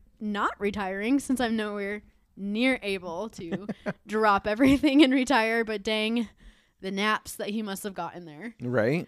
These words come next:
Speaker 1: And the na-, I'm jealous. We don't even have kids, and I can't get, get my sleep schedule
Speaker 2: <laughs>
Speaker 1: straight.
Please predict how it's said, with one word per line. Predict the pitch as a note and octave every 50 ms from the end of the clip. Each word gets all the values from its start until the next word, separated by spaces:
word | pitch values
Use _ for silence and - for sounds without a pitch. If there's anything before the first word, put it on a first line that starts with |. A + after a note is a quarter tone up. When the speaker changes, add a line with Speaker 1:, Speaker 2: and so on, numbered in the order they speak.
| _ -
Speaker 1:
And | - A3 A#3 G#3
the | G3+
na-, | G3 G3+ G3+ -
I'm | A#3 C4 C4 A#3+
jealous. | - A#3+ A#3 B3+ C#4+ A3 F3 F3+ - - - - _ _ -
We | D#4
don't | F4+ F#4
even | F#4+ G4+ F#4+
have | D4 A#3+
kids, | - C#4+ D4 D#4+ C#4
and | C4+ A#3+
I | G3+
can't | D4 - B3+ A3 G3
get, | A#3 A3+ C#3 F#3 - _ _ G#3 _ -
get | - A#3+ A3 G3+
my | G#3+ G3+ F#3+ F#3 F#3+ G3 F#3 _ - -
sleep | - - A3+ G#3 A#3+ A#3+ B3 -
schedule | - - - G#3 G3 F3+ F3 F3 F3 E3
Speaker 2:
<laughs> |
Speaker 1:
straight. | - - - F#3+ E3+ E3+ F3+ G3 -